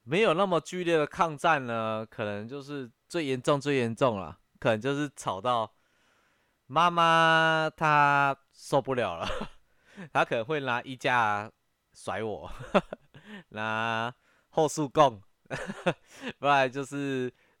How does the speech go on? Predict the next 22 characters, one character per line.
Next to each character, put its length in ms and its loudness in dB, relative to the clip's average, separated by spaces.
直 120 -8
接 280 2
赏 240 -2
我 120 -2
巴 220 -2
掌。 220 -10
那 160 -6
其 140 -12
实 120 -8
在 180 2
我 320 -4
国 320 -6
中、 400 0
高 200 2
中 200 -4
的 140 -8
时 140 -14
候， 360 -4
基 220 -12
本 220 0
上 320 -2
是 280 -12